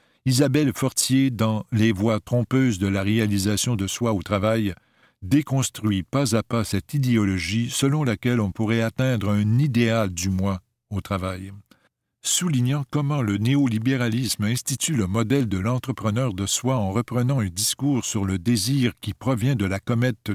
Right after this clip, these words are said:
des années mille neuf cent soixante-huit, elle détricote la fable néolibérale selon laquelle l'entreprise pourrait faire le bonheur de ses salariés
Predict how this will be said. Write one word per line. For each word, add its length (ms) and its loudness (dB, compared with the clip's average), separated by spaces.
des 280 0
années 200 2
mille 140 0
neuf 160 -2
cent 140 -2
soixante-huit, 680 -4
elle 240 2
détricote 680 0
la 180 0
fable 420 -2
néolibérale 840 0
selon 340 0
laquelle 360 -2
l'entreprise 680 -2
pourrait 240 -2
faire 240 0
le 100 0
bonheur 440 -2
de 100 -4
ses 220 -2
salariés 680 -2